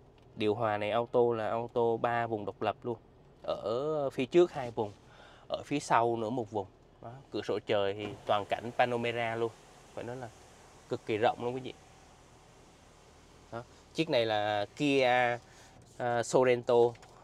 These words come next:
Hybrid sản xuất hai không hai hai. Xe thì đi mới mười ba ngàn thôi. Toàn xe lướt thôi.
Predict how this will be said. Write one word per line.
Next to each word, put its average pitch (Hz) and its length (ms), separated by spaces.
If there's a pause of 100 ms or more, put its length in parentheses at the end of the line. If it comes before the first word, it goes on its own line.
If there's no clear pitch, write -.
(160)
Hybrid 156 440
sản 101 180
xuất 185 180
hai 143 120
không 127 140
hai 123 160
hai. 123 340
Xe 131 340
thì 123 100
đi 123 240
mới 127 280
mười 147 240
ba 131 200
ngàn 127 340
thôi. 131 120 (1400)
Toàn 113 200
xe 127 160
lướt 156 260
thôi. 147 140